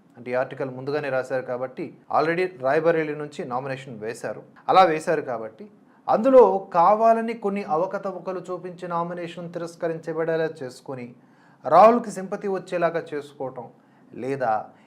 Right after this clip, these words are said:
ఇంకా బరితెగించి రాహుల్ గాంధీ లేదా ప్రియాంక గాంధీ, ప్రత్యేకించి రాహుల్ గాంధీ వీరి మీద దాడి చేసి లేదా హత్యా ప్రయత్నం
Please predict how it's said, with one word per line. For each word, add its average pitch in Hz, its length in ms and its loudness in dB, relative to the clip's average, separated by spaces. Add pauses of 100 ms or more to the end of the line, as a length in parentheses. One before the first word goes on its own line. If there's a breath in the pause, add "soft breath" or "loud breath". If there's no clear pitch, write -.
(120 soft breath)
ఇంకా 165 280 2
బరితెగించి 123 800 -6 (300 soft breath)
రాహుల్ 196 320 6
గాంధీ 214 380 2
లేదా 196 220 0
ప్రియాంక 180 460 -2
గాంధీ, 156 460 -2 (460)
ప్రత్యేకించి 233 640 -4
రాహుల్ 180 300 -2
గాంధీ 135 340 -4 (680 soft breath)
వీరి 170 300 -4
మీద 208 180 0 (580)
దాడి 190 280 2
చేసి 131 400 -12 (120)
లేదా 160 340 -4
హత్యా 214 380 -2
ప్రయత్నం 180 580 -4